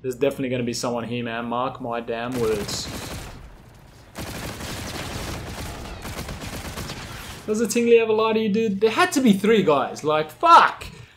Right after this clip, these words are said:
Let me take on one person for once. Yeah, what are you gonna do, bruh?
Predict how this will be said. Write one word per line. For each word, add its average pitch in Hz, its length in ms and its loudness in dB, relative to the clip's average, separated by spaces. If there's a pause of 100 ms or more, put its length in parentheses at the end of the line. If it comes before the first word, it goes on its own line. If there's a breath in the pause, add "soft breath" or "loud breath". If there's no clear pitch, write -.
Let 381 120 0
me 370 140 6
take 311 320 6
on 294 160 10
one 294 240 8
person 302 380 0
for 285 120 -2
once. 175 600 0 (1700)
Yeah, 143 80 0
what 151 140 4
are - 20 6
you 147 60 2
gonna 139 180 2
do, 131 140 6
bruh? 143 340 4